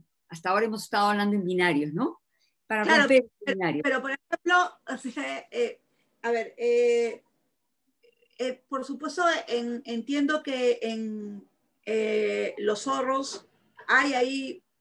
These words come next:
Speaker 2: un tema mucho más complejo, ¿no? De, de, de la propuesta, digamos, de abarcar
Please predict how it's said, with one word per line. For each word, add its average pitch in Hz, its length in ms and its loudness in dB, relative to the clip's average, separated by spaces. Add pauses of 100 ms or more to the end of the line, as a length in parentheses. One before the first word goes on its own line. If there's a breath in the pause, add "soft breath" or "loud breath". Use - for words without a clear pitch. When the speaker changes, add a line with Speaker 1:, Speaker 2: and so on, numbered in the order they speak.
(160)
Speaker 2:
un 247 180 -6
tema 254 420 -2
mucho 262 280 -4
más 247 160 0
complejo, 247 640 -2
¿no? 226 280 -6 (300)
De, 214 460 4
de, 196 480 2 (180)
de 214 220 8
la 202 120 6
propuesta, 247 640 2
digamos, 233 400 2
de 240 100 2
abarcar 208 680 0